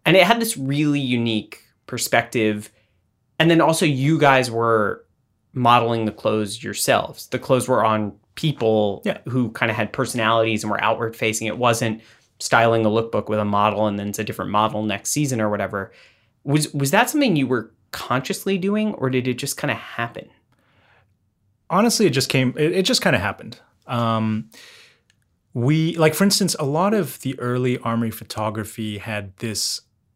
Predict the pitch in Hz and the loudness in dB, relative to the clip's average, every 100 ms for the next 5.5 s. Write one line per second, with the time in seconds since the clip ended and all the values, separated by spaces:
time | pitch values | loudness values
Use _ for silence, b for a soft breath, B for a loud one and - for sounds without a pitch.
0 | _ - 110 104 98 - 92 - _ _ | _ -12 -8 -8 -10 -12 -16 -18 _ _
1 | 120 113 113 117 - 131 120 104 104 107 | -12 -6 -4 -4 -4 -2 -2 -2 -4 -6
2 | - _ _ _ 104 101 101 - - - | -8 _ _ _ -10 -6 -8 -10 -18 -18
3 | - 104 101 104 131 135 120 110 107 104 | -14 -12 -12 -8 -6 -2 -2 0 -2 -6
4 | 127 127 107 104 104 101 98 b b b | -4 -2 -2 -4 -6 -8 -10 b b b
5 | b _ 113 107 104 | b _ -10 -8 -8